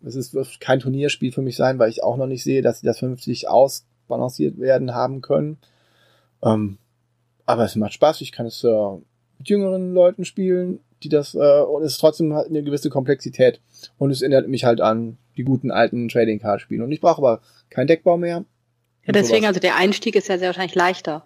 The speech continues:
Speaker 2: ne, weil ich mir nicht,
Speaker 1: Ja.
Speaker 2: äh, die Überlegung machen muss, wie baue ich mir mein Deck zusammen, weil ich hab
Speaker 1: Ja.
Speaker 2: immer das Deck.
Speaker 1: Genau. Und ich kann halt auch nur gegen gewisse andere Decks halt direkt antreten. Ich muss mir nicht, äh, irgendwie,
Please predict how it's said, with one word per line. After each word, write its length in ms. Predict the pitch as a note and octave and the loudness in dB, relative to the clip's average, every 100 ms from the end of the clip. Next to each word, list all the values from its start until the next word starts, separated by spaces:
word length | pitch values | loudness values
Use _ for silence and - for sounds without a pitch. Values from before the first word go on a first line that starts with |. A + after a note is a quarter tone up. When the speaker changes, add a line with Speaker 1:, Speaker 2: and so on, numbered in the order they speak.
| _ | _
Speaker 2:
ne, 200 | F#3+ G3 | -2 0
weil 120 | F3 | 0
ich 100 | D#3 | -2
mir 100 | F3+ F3+ | 0 0
nicht, 180 | G3 | 0
Speaker 1:
Ja. 100 | F#3+ | -2
Speaker 2:
äh, 360 | C#3+ F#3+ F#3 F3+ | -2 0 -2 -2
die 160 | - E3 | -2 0
Überlegung 460 | E3+ F3+ F3 E3+ E3+ | 2 4 4 4 2
machen 220 | E3+ F3+ | 0 -2
muss, 160 | E3+ | -4
wie 60 | F3+ | -2
baue 160 | E3 E3 | 0 0
ich 80 | F3 | 0
mir 60 | |
mein 120 | D#3 D3+ | 0 0
Deck 160 | D#3 | -2
zusammen, 220 | - F3+ F3 | 0 2 2
weil 60 | |
ich 100 | E3+ | 2
hab 120 | G3 | 0
Speaker 1:
Ja. 60 | - | 2
Speaker 2:
immer 160 | F3 C3+ | 0 0
das 140 | D#3+ | -2
Deck. 240 | - - - _ - - | -6 -8 -12 _ -20 -6
Speaker 1:
Genau. 260 | - D3+ - _ _ _ _ _ _ - | 0 0 0 _ _ _ _ _ _ -6
Und 300 | B2 A#2 A2 | -4 -4 -6
ich 160 | - | -2
kann 180 | - C#3 | 0 4
halt 140 | C3 - | 4 2
auch 120 | A#2+ | 2
nur 160 | D3 C#3 | 2 0
gegen 480 | C#3+ D3 C#3 - | -2 -4 -8 -6
gewisse 240 | C3 C3+ C#3 | -4 0 0
andere 200 | D3 A#2+ | 2 2
Decks 220 | A#2+ - | 2 2
halt 160 | B2 C3 | -2 0
direkt 220 | B2 - | -2 0
antreten. 640 | C3+ C#3 A#2 A2 A2 A2 | -4 -2 -2 0 0 -2
Ich 140 | - | -2
muss 160 | B2+ A#2+ | -4 -2
mir 100 | B2 | -2
nicht, 220 | B2 - | -4 -4
äh, 40 | - | 0
irgendwie, 460 | A#2 A#2+ B2 A#2+ | 0 0 -2 -4